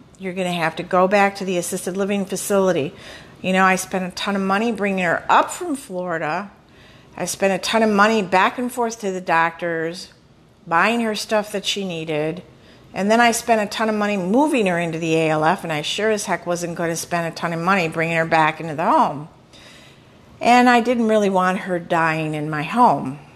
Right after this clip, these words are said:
That's just something that kind of, like, weirded me out. So I talked to the doctor. The doctor went in and saw my mother. And then, uh, she said, "Sure,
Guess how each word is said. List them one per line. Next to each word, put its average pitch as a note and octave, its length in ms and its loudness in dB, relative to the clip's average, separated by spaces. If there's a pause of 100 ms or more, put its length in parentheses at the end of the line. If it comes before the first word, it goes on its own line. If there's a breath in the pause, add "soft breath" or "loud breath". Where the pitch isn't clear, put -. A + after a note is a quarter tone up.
(400 loud breath)
That's F3 260 -12
just F3 220 -4
something F3+ 440 0
that E3 160 0
kind F3 260 0
of, E3 120 -2
like, D#3+ 340 0
weirded E3+ 440 2
me E3 240 0
out. D#3 340 2 (2750 loud breath)
So - 340 6
I G#3 100 8
talked G#3 460 2
to B3+ 80 0
the B3+ 100 -2
doctor. F3+ 560 -2
The F3 100 -6
doctor D#3+ 440 -6
went G#3 260 0
in F3+ 320 2
and D#3+ 160 -6
saw D3+ 340 -4
my F3+ 180 2
mother. E3 560 0 (2250 loud breath)
And F3 300 2
then, F3 360 4
uh, D#3+ 380 0 (1200)
she - 180 -2
said, G#3 240 2
"Sure, G#4+ 260 2